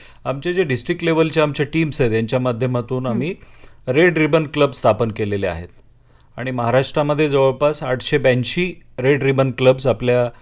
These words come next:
Speaker 1: जे माध्यमिक शाळा आणि कॉलेजेसमध्ये स्थापन केलेले आहेत, एनएसएसच्या माध्यमातून, एनसीडी कॅडेट असतात, समाजसेवा, असे जे सोशल सेक्टर शाळांमध्ये चालतात तिथल्या मुलांना इन्व्हॉल्व्ह करून
Speaker 2: हम्म.
Speaker 1: रेड रिबन क्लबची स्थापना करण्यात आलेली आहे.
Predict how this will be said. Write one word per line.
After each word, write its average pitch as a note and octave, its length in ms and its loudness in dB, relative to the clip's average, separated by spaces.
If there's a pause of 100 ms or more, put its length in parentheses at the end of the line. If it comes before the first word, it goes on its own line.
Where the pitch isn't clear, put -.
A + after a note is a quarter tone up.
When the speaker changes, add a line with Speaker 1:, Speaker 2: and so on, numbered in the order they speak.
(280)
Speaker 1:
जे B2 60 -6
माध्यमिक B2 500 -2
शाळा A2+ 420 4
आणि A2+ 160 -2
कॉलेजेसमध्ये A2+ 720 0
स्थापन A2 360 -2
केलेले G#2+ 380 -2
आहेत, F#3 180 -6
एनएसएसच्या C3 580 2
माध्यमातून, A#2 720 -2 (440)
एनसीडी C#3 400 -2
कॅडेट B2 440 2
असतात, A2 380 0
समाजसेवा, A2+ 800 0 (360)
असे C3+ 200 -2
जे F#3 140 4
सोशल F3+ 640 4
सेक्टर E3+ 480 2
शाळांमध्ये D3+ 540 2
चालतात A#2 380 4 (100)
तिथल्या C#3 260 -4
मुलांना D3 420 2
इन्व्हॉल्व्ह D3 380 2
करून D#3+ 300 0
Speaker 2:
हम्म. - 380 -8
Speaker 1:
रेड C3+ 220 4
रिबन D3 280 0
क्लबची D3 360 -2
स्थापना C#3+ 420 -2
करण्यात B2 380 -2
आलेली A2 300 0
आहे. A2 240 -2